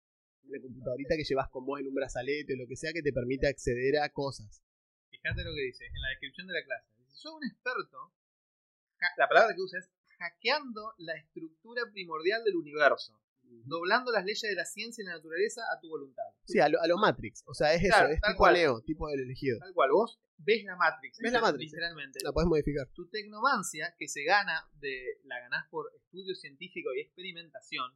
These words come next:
Speaker 2: por eso no
Speaker 1: Mm.
Speaker 2: es que te, algo te
Speaker 1: No,
Speaker 2: domina, ¿no? Como el
Speaker 1: no es
Speaker 2: místico.
Speaker 1: algo, no es algo natural.
Speaker 2: Manipula el mundo físico, eh, crea ilusiones que te dejan ver más allá del tiempo y el espacio. Y
Speaker 1: Sí.
Speaker 2: si es necesario,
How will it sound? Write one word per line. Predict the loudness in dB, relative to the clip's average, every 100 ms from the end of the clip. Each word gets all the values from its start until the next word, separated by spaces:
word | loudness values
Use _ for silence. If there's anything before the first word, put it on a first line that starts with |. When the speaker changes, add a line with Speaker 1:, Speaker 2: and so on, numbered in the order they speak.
| _
Speaker 2:
por | -20
eso | -14 -10
no | -10
Speaker 1:
Mm. |
Speaker 2:
es | -8
que | -10 -10
te, | -16 -12
algo | -8 2
te | 6
Speaker 1:
No, | 8 6
Speaker 2:
domina, | 2 -6 -2
¿no? | -2 -2
Como | -6 -10
el | -6
Speaker 1:
no | -2 0
es |
Speaker 2:
místico. | 2 2
Speaker 1:
algo, | 2 0 -2
no | -4
es |
algo | -4 -6
natural. | -6 -2 -2
Speaker 2:
Manipula | -2 -4 -10 -6 -4
el | -4
mundo | -6 -8 -6
físico, | -8 -8 -8 -8 -8 -10 _ _ _ _ -8
eh, | -8 -6
crea | -4 -2 0
ilusiones | -2 -4 -6 -2 -2 -2 -12 -16
que | -16
te | -12
dejan | -8 -6 -6
ver | -8 -8
más | -8 -12
allá | -12 -8 -8 -8
del | -14 -16
tiempo | -16 -12 -10
y |
el | -10
espacio. | -2 -2 -2 -16
Y | -20 -12
Speaker 1:
Sí. | -6
Speaker 2:
si | -6
es | -8
necesario, | -14 -8 -4 -4 -4 -8